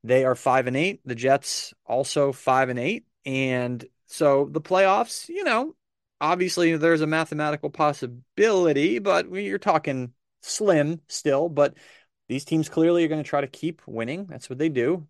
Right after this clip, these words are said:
Um, for as much as we talked about the future earlier this year, the, it's, for these teams, it's about trying to win. And that's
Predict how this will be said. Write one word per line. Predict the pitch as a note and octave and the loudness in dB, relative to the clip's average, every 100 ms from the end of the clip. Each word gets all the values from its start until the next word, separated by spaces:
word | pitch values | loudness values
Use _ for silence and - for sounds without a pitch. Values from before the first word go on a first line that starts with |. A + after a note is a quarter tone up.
| _ | _
Um, | - A#2 A2+ A2+ A2 | -4 0 0 -2 -6
for | A2+ A#2 | -8 -8
as | A2+ | -6
much | B2 | -8
as | B2 | -8
we | B2+ | -10
talked | B2 B2+ A#2 | -4 -2 -2
about | A#2 A#2+ | -2 -4
the | A#2 | -4
future | - E3+ F#3+ B3+ A#3 _ _ _ _ _ _ _ _ _ _ | -6 -4 -2 -2 -4 _ _ _ _ _ _ _ _ _ _
earlier | F#3 G#3+ G#3+ G#3 | 8 10 12 10
this | G3 F#3+ | 8 6
year, | G3+ B3 D#4+ | 2 2 2
the, | G#3+ F#3 E3 D#3+ E3 | 4 2 2 -4 -6
it's, | D#3 - | -6 -10
for | - F3 | -4 -2
these | E3 G3 F#3 | 0 0 -2
teams, | G3+ A3+ | -4 -4
it's | G3 | -6
about | G#3 G#3+ G#3 | -2 -2 0
trying | A3+ | 0
to | A3+ | 0
win. | A#3 D4 C#3 A2+ _ | 2 0 0 -8 _
And | C#3+ D3 D3 | -4 0 0
that's | D#3 F3+ - - - - - | 0 0 -2 -8 -8 -10 -16